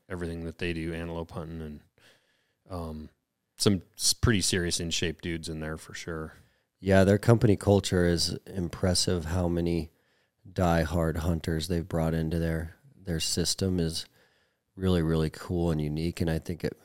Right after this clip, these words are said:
Speaker 2: makes them have a really amazing culture,
Speaker 1: Mm-hmm.
Speaker 2: 'cause you'll see 'em shooting their bows every day. Um, you'll see guys coming in with animals every day.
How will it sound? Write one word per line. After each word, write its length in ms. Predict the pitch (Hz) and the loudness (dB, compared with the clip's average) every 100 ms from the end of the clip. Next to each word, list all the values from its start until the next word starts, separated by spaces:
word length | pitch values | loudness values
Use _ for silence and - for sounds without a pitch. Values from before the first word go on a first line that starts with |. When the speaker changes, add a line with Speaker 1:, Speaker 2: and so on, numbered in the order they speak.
| - - | -20 -20
Speaker 2:
makes 460 | 92 85 78 - - | -10 -6 -2 -2 -2
them 540 | 87 82 80 76 76 _ _ _ _ - _ _ _ - | -2 0 -2 -4 -8 _ _ _ _ -20 _ _ _ -4
have 200 | 90 80 | -2 0
a 60 | |
really 320 | 82 85 82 | 0 0 0
amazing 460 | 78 78 82 82 78 | 0 0 0 0 -4
culture, 600 | - 85 82 - 95 101 - - | -4 -4 -4 -2 -2 -2 -6 -8
Speaker 1:
Mm-hmm. 300 | 95 82 78 - _ | -6 -6 -10 -12 _
Speaker 2:
'cause 460 | 95 87 85 - - _ | -4 -2 -4 -8 -10 _
you'll 160 | - 98 | -4 0
see 160 | - 90 | 2 2
'em 100 | 82 | 0
shooting 320 | - 92 73 | 0 -2 0
their 100 | 82 | -2
bows 560 | 80 82 82 78 82 - - - | -2 0 0 0 -6 -10 -18 -8
every 220 | 85 82 | -4 -4
day. 440 | 78 82 80 80 78 _ - | -2 0 0 -4 -6 _ -14
Um, 440 | 85 78 76 78 95 | -6 -4 -6 -8 -14
you'll 140 | - 90 | -18 -6
see 200 | - 80 | -4 -2
guys 480 | 80 82 80 76 - _ _ _ _ _ _ | -2 0 0 -2 -6 _ _ _ _ _ _
coming 300 | - 117 110 | 0 2 4
in 140 | 95 90 | 2 2
with 140 | 82 | 0
animals 480 | 82 82 82 82 82 | 0 0 0 -2 -2
every 200 | 82 82 | -2 -2
day. 360 | 87 85 82 | -2 -2 -4